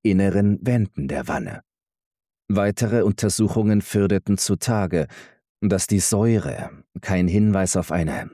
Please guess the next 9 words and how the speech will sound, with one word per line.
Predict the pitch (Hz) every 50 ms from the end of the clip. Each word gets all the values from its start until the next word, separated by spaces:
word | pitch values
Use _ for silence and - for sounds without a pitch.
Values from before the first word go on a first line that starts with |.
| - _ - _ _ _ _ _ _ _ _ -
energische | 98 92 95 98 98 101 107 104 98 104 95 - - 104 95 98 98 76 104 98
Reinigung | 113 117 127 131 123 107 87 - - 73 69 64 -
selbiger | - - 90 82 76 71 - - - - -
ist. | - - - - - - - _ _ _ _ _ _ _ _ _ _ _ _ _ _ _ _ _ -
Jemand | 98 98 98 98 101 104 104 104 - -
hat | 104 98 - - - -
literweise | 101 98 101 104 - - 113 104 87 92 92 92 92 87 98 101 98
Salzsäure | 95 - - 110 107 95 - - - - 69 62 69 71 73 73
verwendet, | - 82 80 80 82 85 85 80 82 82